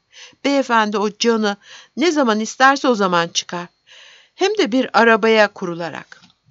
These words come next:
Teresa bir an düşündü, sonra şu vecizeyi döktürdü. "Güzel bir yüz Tanrı'nın bir lanetidir."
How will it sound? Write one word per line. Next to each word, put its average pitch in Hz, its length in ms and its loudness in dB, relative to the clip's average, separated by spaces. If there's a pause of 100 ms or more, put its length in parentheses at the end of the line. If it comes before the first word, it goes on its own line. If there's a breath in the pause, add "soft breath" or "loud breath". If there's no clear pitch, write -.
(180)
Teresa 294 380 -6
bir 285 60 0
an 254 300 2
düşündü, 240 460 -4
sonra 226 300 -4
şu - 280 -6
vecizeyi 185 640 -4 (120)
döktürdü. 160 540 -6 (640 loud breath)
"Güzel 247 480 0
bir 180 140 -4
yüz 233 460 -4
Tanrı'nın 220 680 -4
bir 196 300 -4
lanetidir." 160 840 -2